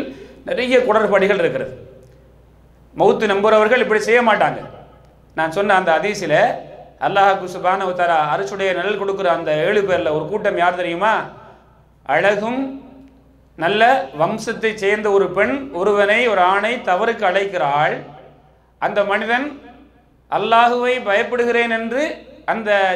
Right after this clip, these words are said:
தவறை விட்டும் தவித்து கொண்டவனுக்கும் அல்லாஹு தாலா அரசுடைய நிழலை கொடுக்கிறான். என்ன அர்த்தம்? நம்ம பாணியில நல்ல சந்தர்ப்பம் என்று சொல்லுகின்றோம் அல்லவா? உண்மையில் நல்ல சந்தர்ப்பம்தான் தன்னுடைய ஈமானை பரிசோதனை செய்வதற்கு.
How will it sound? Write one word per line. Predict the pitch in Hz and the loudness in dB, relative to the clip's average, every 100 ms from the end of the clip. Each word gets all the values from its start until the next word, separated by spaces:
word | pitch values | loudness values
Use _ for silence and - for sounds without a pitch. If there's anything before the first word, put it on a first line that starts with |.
| 180 | -2
தவறை | 175 202 240 226 | -2 0 0 -2
விட்டும் | 214 190 254 | -2 -6 -4
தவித்து | 208 202 226 | -4 -4 -6
கொண்டவனுக்கும் | 214 196 196 175 170 180 269 185 | -6 -2 0 0 -2 -4 -4 -2
அல்லாஹு | 208 196 196 | 2 2 2
தாலா | 180 175 208 175 | 2 2 2 2
அரசுடைய | 180 196 185 190 | 0 -4 -6 -6
நிழலை | 160 185 196 | -6 -6 -6
கொடுக்கிறான். | 170 165 185 160 | -6 -6 -6 -2
என்ன | |
அர்த்தம்? | 160 156 139 - - - - _ _ _ - 151 | -4 -2 -6 -8 -16 -20 -20 _ _ _ -8 -4
நம்ம | 214 214 180 | -2 0 2
பாணியில | 180 175 151 131 - - - | 2 0 -2 -4 -4 -12 -16
நல்ல | 160 160 190 180 | -6 -2 0 -2
சந்தர்ப்பம் | 160 156 143 135 117 104 - | -2 -6 -6 -6 -6 -10 -10
என்று | 147 175 | -6 -4
சொல்லுகின்றோம் | 170 175 185 170 147 | -2 -2 0 0 0
அல்லவா? | 139 160 190 139 - - - - - | 0 4 4 2 -4 -18 -20 -20 -12
உண்மையில் | 160 180 185 190 147 | -10 -6 -4 -4 -2
நல்ல | 170 | -4
சந்தர்ப்பம்தான் | 156 151 143 147 147 156 156 - - - - | -4 -8 -8 -6 -4 -4 -6 -12 -20 -20 -10
தன்னுடைய | 147 143 139 | -6 -6 -4
ஈமானை | 156 156 147 156 147 | -4 -2 -2 -2 -4
பரிசோதனை | 139 143 147 135 | -6 -4 -4 -6
செய்வதற்கு. | 135 113 98 92 | -6 -10 -10 -14